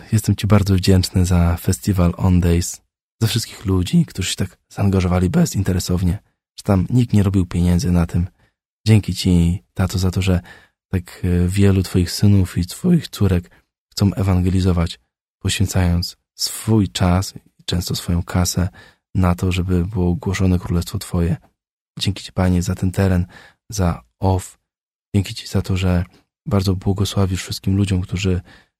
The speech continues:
y, tam przychodzą, przez to, że o to Cię prosimy, że poświęciliśmy tę ziemię. Ty jesteś, Boże, wierny swoim obotni-, o-, obietnicom. Ty chcesz zbawiać, chcesz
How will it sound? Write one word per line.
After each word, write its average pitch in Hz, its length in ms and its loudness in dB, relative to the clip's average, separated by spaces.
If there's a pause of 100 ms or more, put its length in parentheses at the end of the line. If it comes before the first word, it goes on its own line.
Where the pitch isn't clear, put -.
(160)
y, 87 800 0
tam 90 160 0
przychodzą, 95 640 0 (520)
przez 98 260 0
to, 98 220 -2 (300)
że 92 120 -2
o 95 60 0
to 98 120 -4
Cię 98 120 0
prosimy, 87 560 0 (400)
że 104 40 -8
poświęciliśmy 98 680 -4
tę 92 200 0
ziemię. 85 280 0
Ty - 580 -14
jesteś, 95 300 -2
Boże, 95 340 0 (360)
wierny 98 680 2
swoim 90 320 -2
obotni-, 90 560 -4
o-, 92 260 -2
obietnicom. 92 680 -4 (580)
Ty 104 60 -6
chcesz 92 340 -2
zbawiać, 95 440 0
chcesz 95 360 -8